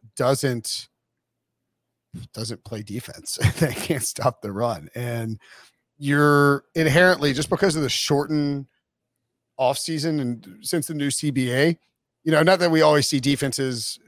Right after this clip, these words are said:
uh, offenses ahead of defenses, but, you know, that's just how it works. Offense, you're defensive.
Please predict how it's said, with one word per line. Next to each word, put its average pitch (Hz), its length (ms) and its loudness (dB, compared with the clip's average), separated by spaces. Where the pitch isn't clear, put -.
uh, 127 260 -10
offenses 139 420 0
ahead 131 160 0
of 113 100 -10
defenses, 110 420 -6
but, - 240 -2
you 180 100 -8
know, 107 60 -8
that's 143 200 -6
just - 140 -8
how - 140 0
it 104 60 -6
works. 131 200 -6
Offense, 113 420 -8
you're 120 240 -12
defensive. - 540 -8